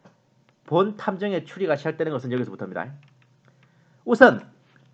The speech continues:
나팔절을 휴거의 절기로 보는 이 나팔절 휴거론은 세대주의 종말론과 맥을 함께하여 온 정설이자 정통이며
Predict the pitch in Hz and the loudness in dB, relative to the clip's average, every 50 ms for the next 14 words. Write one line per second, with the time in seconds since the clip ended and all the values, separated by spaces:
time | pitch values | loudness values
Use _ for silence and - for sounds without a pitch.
0 | _ _ - - - - 147 196 - - - - 277 262 262 - 214 175 147 127 | _ _ -20 -10 0 6 6 6 6 6 6 6 6 6 6 4 2 4 2 0
1 | - - 247 247 262 240 208 170 - - 139 - 147 135 117 101 107 104 104 113 | -2 -2 -2 0 2 2 2 2 2 0 -2 -2 0 -2 -2 -2 -2 -4 -4 -4
2 | 170 185 160 - 135 175 - - - - 285 262 226 247 - 247 247 202 - 226 | -6 -6 -2 0 2 0 0 0 2 2 2 2 2 2 0 0 0 0 -2 -2
3 | 196 185 135 110 113 147 113 78 - - - - _ _ _ _ - - _ _ | 0 0 0 0 0 -2 -4 -6 -8 -14 -20 -20 _ _ _ _ -20 -20 _ _
4 | _ - - - - 220 254 226 277 285 - 262 226 175 - 185 196 196 196 165 | _ -20 -12 -2 2 2 4 6 4 4 4 2 0 0 0 0 2 4 4 4
5 | 151 127 123 110 107 131 156 190 190 - - 185 180 - 208 170 139 120 110 104 | 4 4 2 2 2 2 2 2 2 2 0 0 2 2 2 4 4 2 2 0
6 | 98 - - 139 139 143 156 147 - 208 196 208 - 180 135 127 - - 127 131 | -2 -4 -6 -4 -4 -4 -4 -4 -2 -2 -2 0 2 2 2 2 0 -4 -6 -6
7 | 131 - - 185 180 175 156 135 123 | -6 -6 -8 -6 -6 -2 0 0 0